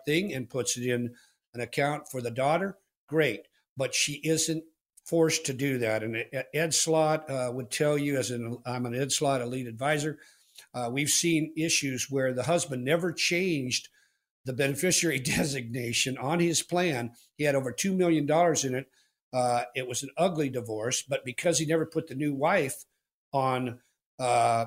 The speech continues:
the, the new documents, well, he didn't take her off. And so the ex got all of the money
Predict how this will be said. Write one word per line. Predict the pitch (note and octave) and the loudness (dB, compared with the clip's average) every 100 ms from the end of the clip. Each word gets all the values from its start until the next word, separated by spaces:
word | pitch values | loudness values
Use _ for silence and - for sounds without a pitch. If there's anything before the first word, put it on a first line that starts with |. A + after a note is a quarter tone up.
| - | -2
the, | B2+ A#2+ A2+ - | 0 2 0 -6
the | B2 | -6
new | B2+ D3 D3+ C#3 - | 0 2 2 0 -4
documents, | C3 E3 G#3+ C#3+ B2+ B2+ - - | 0 0 0 -2 -4 -4 -6 -6
well, | C#3 C3 D#3+ - _ _ - - | 0 2 2 -2 _ _ -20 -16
he | C3 C#3+ | -4 0
didn't | E3 C#3+ | 0 0
take | - E3 - | 0 0 2
her | D#3+ | 2
off. | F3+ G3+ - | 4 2 0
And | C#3 C3+ | -2 -2
so | - D3 C#3 C#3 - _ | 0 2 0 -4 -10 _
the | C3 C3+ | -12 -6
ex | F#3+ G#3 G#3 - - | 0 0 0 -4 -4
got | B2+ D#3 D3+ D3+ | -2 -2 -2 2
all | E3 F3+ | 4 4
of | D#3 | 2
the | D#3 | 0
money | D3 E3 F3 C3+ C3+ | 2 2 2 0 -2